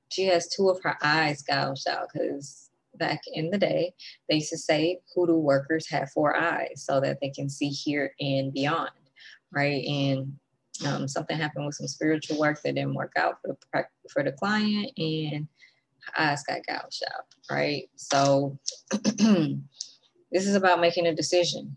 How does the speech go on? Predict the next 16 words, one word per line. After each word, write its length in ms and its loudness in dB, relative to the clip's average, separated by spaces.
How 160 4
are 120 4
you 80 0
gonna 260 2
see 360 0
this? 260 -2
How 80 -6
are 160 2
you 160 2
gonna 220 0
go 280 6
about, 500 2
um, 380 -2
continuing 580 -2
to 140 -4
perceive 640 -2